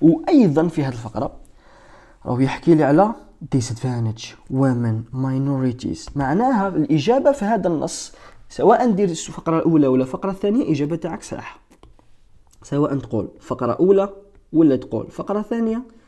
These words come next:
الإجابة نتاعك صحيحة. لأنه الفكرة مذكورة في الفقرتين. آه، B. The underprivileged have no means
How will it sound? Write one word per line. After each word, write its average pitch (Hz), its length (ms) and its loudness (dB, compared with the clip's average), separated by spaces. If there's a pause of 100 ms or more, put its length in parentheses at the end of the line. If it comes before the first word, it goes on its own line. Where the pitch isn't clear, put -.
(160)
الإجابة 123 420 0
نتاعك 117 480 -6 (280)
صحيحة. - 460 -10 (2000)
لأنه 147 240 2
الفكرة 175 320 2
مذكورة 170 340 2
في 180 80 -2
الفقرتين. 117 540 -6 (520)
آه، 110 380 2 (520)
B. 175 80 4 (280)
The 139 120 4 (100)
underprivileged 202 1080 2
have 135 260 0 (180)
no 214 240 0
means 196 300 0